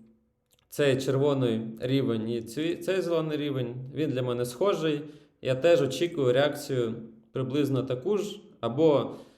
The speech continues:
які можуть бути реакції на рівні. Або ми закріплюємось тут. Давайте я вам покажу. Тобто ось ми опускаємось, наприклад, так. І у нас тут якась реакція.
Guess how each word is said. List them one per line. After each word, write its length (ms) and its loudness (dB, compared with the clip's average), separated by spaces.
які 240 0
можуть 300 2
бути 180 -4
реакції 340 2
на 100 0
рівні. 380 -2
Або 400 4
ми 520 0
закріплюємось 920 -2
тут. 200 -6
Давайте 300 -4
я 60 -6
вам 80 -10
покажу. 360 -8
Тобто 300 -8
ось 220 -2
ми 60 -6
опускаємось, 580 -4
наприклад, 520 -4
так. 360 -2
І 40 -10
у 40 -6
нас 160 -2
тут 180 -2
якась 360 0
реакція. 480 -2